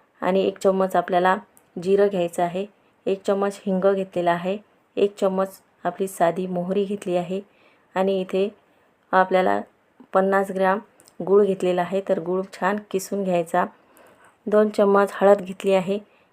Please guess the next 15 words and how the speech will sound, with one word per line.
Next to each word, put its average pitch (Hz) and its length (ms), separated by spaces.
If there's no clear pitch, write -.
तीन 214 220
चार 208 300
चमचे 190 520
आपल्याला 190 480
तिखट 190 280
घ्यायचं 180 360
आहे. 185 220
तिखट 190 340
तुम्ही 185 240
तुमच्या 180 280
आवडीप्रमाणे 180 580
कमी 170 280
जास्त 180 300
करू 170 160
शकता. 170 420